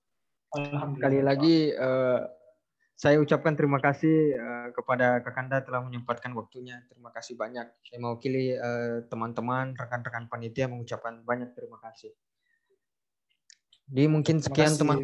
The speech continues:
Speaker 1: Pak.
Speaker 2: Mungkin sekian,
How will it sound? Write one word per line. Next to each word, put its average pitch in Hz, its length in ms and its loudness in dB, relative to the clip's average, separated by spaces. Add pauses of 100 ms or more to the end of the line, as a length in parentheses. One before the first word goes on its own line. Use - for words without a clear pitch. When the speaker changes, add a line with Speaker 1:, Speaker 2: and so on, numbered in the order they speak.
Speaker 1:
Pak. - 180 -8 (2750)
Speaker 2:
Mungkin 151 280 4
sekian, 156 400 4